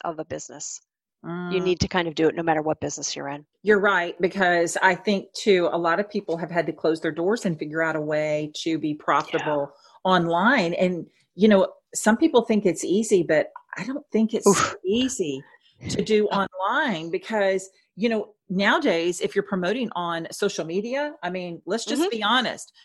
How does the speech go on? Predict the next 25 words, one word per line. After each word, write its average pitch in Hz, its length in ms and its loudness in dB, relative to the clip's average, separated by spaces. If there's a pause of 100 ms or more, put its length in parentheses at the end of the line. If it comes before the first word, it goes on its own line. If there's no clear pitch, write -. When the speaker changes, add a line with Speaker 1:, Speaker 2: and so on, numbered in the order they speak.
(100)
Speaker 2:
It's, 226 320 4
it 208 140 4
used 247 300 0
to 311 60 -4
be 233 140 -2
the 175 140 0
number 214 720 2
one 190 800 -2 (240)
free 226 480 0
Speaker 1:
<laughs> 208 120 -2
Speaker 2:
marketing 196 440 0
tool, 208 480 -2 (340)
and 220 100 -2
it 220 140 4
is 214 60 8
Speaker 1:
Correct. - 200 0
Speaker 2:
no 226 480 8
longer 214 580 2
free, 190 520 0
because 208 320 0
if 190 140 -2
you 214 120 -4
think 240 220 -4
Speaker 1:
No. - 60 -2
Speaker 2:
you're 202 100 -2